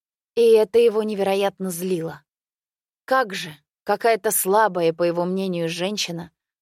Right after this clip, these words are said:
застала его врасплох. «Ступай прочь!» промолвила я со всей ненавистью, которую питала к этому наглецу.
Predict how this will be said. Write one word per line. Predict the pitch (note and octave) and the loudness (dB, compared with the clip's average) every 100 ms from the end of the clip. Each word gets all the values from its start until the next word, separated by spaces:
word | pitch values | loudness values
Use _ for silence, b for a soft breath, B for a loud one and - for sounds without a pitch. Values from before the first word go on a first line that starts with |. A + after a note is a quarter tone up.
| - | -14
застала | G#3+ B3 - B3 A#3+ | 0 0 0 0 0
его | G#3+ G#3+ G#3 | 2 0 -2
врасплох. | G3 F#3+ - - F3 C#3 - _ _ _ _ _ _ _ _ | -4 -6 -8 -10 -12 -12 -18 _ _ _ _ _ _ _ _
«Ступай | - - G3+ F#3+ G3 F#3+ E3+ - | -10 -6 -6 -4 -2 -2 -4 -8
прочь!» | G#3+ F#3 D#3+ - - - _ _ _ _ | -6 -4 -6 -10 -12 -14 _ _ _ _
промолвила | - G3 G#3 G3 F3 F3 F3 | -6 -4 -2 -4 -4 -6 -6
я | F#3 G#3+ - _ _ _ _ _ | -4 -6 -10 _ _ _ _ _
со | - A#3 | -2 -2
всей | - C#4 C#4 | 0 0 0
ненавистью, | C4 B3 B3 G3+ F3+ - - F#3 | 0 0 -2 -2 -4 -6 -8 -8
которую | - E3 G#3 A3 G#3 | -10 -8 -4 -2 -4
питала | F#3+ F3 - F3+ F3+ | -6 -10 -6 -6 -6
к | - | -8
этому | F3 E3+ F3+ | -10 -8 -8
наглецу. | F3 E3 F3 E3+ - D#3 | -8 -8 -8 -6 -8 -10